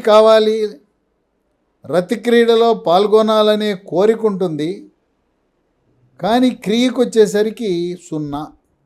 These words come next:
బలంగా కోరికలు కలుగుతాయి,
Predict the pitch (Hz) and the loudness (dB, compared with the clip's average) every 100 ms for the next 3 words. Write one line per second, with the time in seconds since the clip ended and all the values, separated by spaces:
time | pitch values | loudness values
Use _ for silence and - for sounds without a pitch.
0 | _ - 127 175 208 220 233 240 240 226 | _ -10 -4 -2 -2 -2 2 4 4 0
1 | 196 151 - _ _ _ _ - 165 214 | -6 -14 -20 _ _ _ _ -8 -2 0
2 | 214 233 185 180 180 175 147 156 | 2 2 2 0 -2 -6 -8 -8